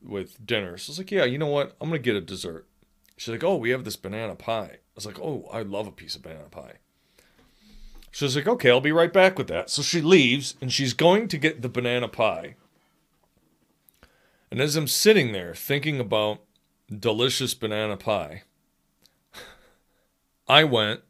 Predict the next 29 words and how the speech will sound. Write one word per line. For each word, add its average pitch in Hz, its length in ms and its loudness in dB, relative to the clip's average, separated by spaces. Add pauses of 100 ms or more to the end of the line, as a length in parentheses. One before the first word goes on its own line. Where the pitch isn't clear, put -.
(1080)
"Mm." 311 540 -2 (2250)
<laughs> - 0 -
And - 320 10
I 330 180 12
did - 440 6
it 277 200 6
kinda 269 460 8
out 226 320 8 (120)
loud. - 640 2
<laughs> - 40 -20 (880)
And 311 180 8
then 269 160 10
I 233 80 8
was 202 280 4
like, 202 360 4 (200)
<laughs> - 220 -12 (3000)
I 160 60 6
had 175 100 10
a 165 60 6
feeling 151 340 4
the 131 80 4
girls 117 400 6
in 113 80 -2
the 107 80 0
booth 117 320 2
behind 107 320 0
me 120 60 0
were 120 80 2
like 101 340 -2